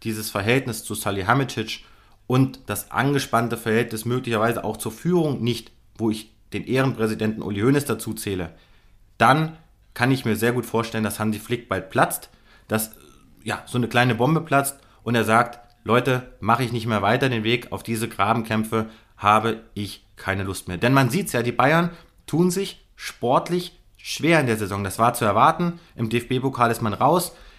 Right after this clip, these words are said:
In der Meisterschaft ist man Richtung, ja, Meistertitel unterwegs. Aber die Champions League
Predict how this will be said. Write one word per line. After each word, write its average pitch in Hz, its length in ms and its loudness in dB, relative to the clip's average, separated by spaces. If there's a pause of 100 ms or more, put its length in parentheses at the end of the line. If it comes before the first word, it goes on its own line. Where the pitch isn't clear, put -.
(100)
In 117 120 -2
der 113 100 4
Meisterschaft 127 560 0
ist 113 100 -6
man 123 140 0
Richtung, 113 480 -4 (220)
ja, 95 220 -2
Meistertitel 120 800 0 (280)
unterwegs. 120 480 0
Aber 123 100 -4
die 113 160 -4
Champions 170 320 0
League 175 240 -2